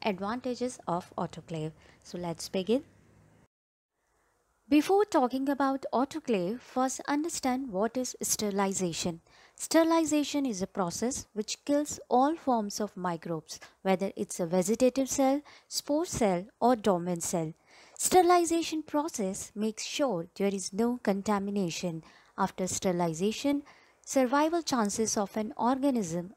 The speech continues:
or a cell is one in million. The process helps to sterilize various tools, devices, and equipment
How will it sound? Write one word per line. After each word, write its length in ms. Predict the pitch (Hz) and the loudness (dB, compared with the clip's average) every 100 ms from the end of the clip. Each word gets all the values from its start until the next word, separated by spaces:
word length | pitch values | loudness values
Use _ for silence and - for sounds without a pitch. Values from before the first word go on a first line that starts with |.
| - | -2
or 140 | 214 | -2
a 80 | 226 | -2
cell 400 | - 277 185 175 - | 0 2 2 0 -2
is 260 | 202 190 175 | -2 -2 -2
one 320 | 220 233 254 - | 0 0 -4 -8
in 300 | 214 202 208 | -4 -4 -4
million. 440 | 233 196 165 160 151 _ _ - _ - | -4 -4 -4 -6 -12 _ _ -20 _ -6
The 80 | 202 | 0
process 580 | 233 233 - 311 - - - | 2 2 0 -2 -4 -12 -4
helps 340 | 277 330 - - | -2 -2 -4 -8
to 140 | 277 | -6
sterilize 600 | - 247 226 220 214 214 | -4 -2 0 2 0 -2
various 520 | 180 214 247 285 294 | -4 0 0 0 -4
tools, 520 | - 247 196 202 - - - _ | -2 2 2 2 -2 -12 -18 _
devices, 800 | - 202 220 269 302 220 180 - - - | 0 4 4 2 2 2 0 -2 -12 -8
and 180 | 214 240 | -6 -4
equipment 680 | 226 285 285 - 185 214 | -2 0 0 -2 -6 -6